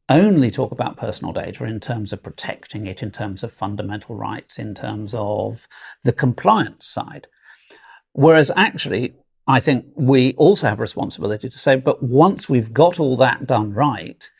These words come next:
we're gonna be able to use this so much more effectively. We're gonna have databases of people who do want to actually hear from us. We're going to have to be able to sort of persuade people that we are trustworthy for their data. Once they have believed that, they're more likely to give us more, to give us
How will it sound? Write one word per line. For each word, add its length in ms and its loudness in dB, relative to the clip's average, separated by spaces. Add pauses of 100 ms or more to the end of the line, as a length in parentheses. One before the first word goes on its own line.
(240)
we're 240 6
gonna 220 2
be 80 2
able 140 2
to 100 -4
use 320 2
this 180 -6
so 260 -2
much 240 -4
more 160 -6
effectively. 520 -8
We're 160 -8
gonna 160 -2
have 240 -6
databases 580 -4
of 100 -10
people 280 -8
who 100 -4
do 300 2
want 220 -4
to 100 -6
actually 240 -8
hear 200 -6
from 240 -16
us. 260 -20 (520)
We're 180 6
going 220 2
to 100 -2
have 180 -2
to 80 -6
be 100 -4
able 160 -6
to 120 -12
sort 180 -6
of 60 -16
persuade 400 -2
people 260 -4
that 120 -4
we 140 -2
are 100 -4
trustworthy 640 -4
for 140 -12
their 140 -6
data. 340 -10 (260)
Once 280 0
they 100 -4
have 200 -6
believed 500 -2
that, 200 -6
they're 140 -2
more 240 0
likely 320 -2
to 60 -4
give 180 -4
us 160 -8
more, 500 -2 (200)
to 60 -6
give 160 0
us 140 -10